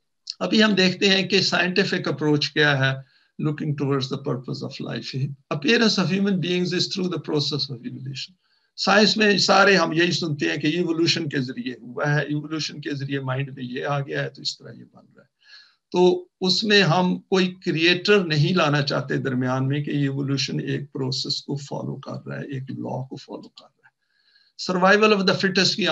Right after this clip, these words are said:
आम बात की जाती है, यानी कि जो ताकतवर है, might is right, तो वही आता है कि जो गरीब पीछे रह गया है उसके सर पे दो और बोरियां रख दो। Next, we understand progressive evolution,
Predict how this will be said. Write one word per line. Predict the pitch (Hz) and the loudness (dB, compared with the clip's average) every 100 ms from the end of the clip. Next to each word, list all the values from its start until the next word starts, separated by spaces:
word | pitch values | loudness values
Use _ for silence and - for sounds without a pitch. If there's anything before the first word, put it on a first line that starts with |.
| 156 | 0
आम | 151 | 2
बात | 147 143 | 2 2
की | 156 147 | -2 -2
जाती | 139 135 151 | -2 -2 0
है, | 147 | 4
यानी | 143 147 156 | 4 2 0
कि | 147 | -2
जो | 143 | -2
ताकतवर | 143 - 139 160 147 135 131 | -2 -2 -2 -4 -4 -4 -4
है, | 127 135 | -2 -2
might | 127 139 135 143 | 0 0 0 -4
is | 117 120 | -6 -4
right, | 143 180 - _ _ _ _ | -6 -6 -12 _ _ _ _
तो | - | -10
वही | 160 151 151 165 | -2 4 4 4
आता | 143 127 147 127 | 2 0 -2 -2
है | 127 | -2
कि | 127 135 | -4 -6
जो | 131 127 | -4 -2
गरीब | 127 131 131 | -2 -4 -4
पीछे | 127 156 | -4 -4
रह | 139 135 | -2 -2
गया | 131 127 | -2 -4
है | 110 131 127 | -6 -6 -8
उसके | 151 135 - | -6 -6 -6
सर | - 143 131 | -6 -6 -8
पे | 127 | -10
दो | - 123 | -14 -14
और | 120 120 135 - _ _ _ _ - - | -10 -10 -12 -16 _ _ _ _ -16 -10
बोरियां | 127 123 - - | -8 -8 -8 -10
रख | - - _ | -12 -16 _
दो। | _ _ _ _ _ - _ _ _ - | _ _ _ _ _ -20 _ _ _ -4
Next, | 156 196 - 214 | 2 2 4 2
we | 202 | 4
understand | 196 202 214 - 185 180 | 4 6 4 4 2 0
progressive | 165 151 160 151 160 147 | -2 0 2 2 0 0
evolution, | 143 139 143 143 247 | 0 0 0 0 0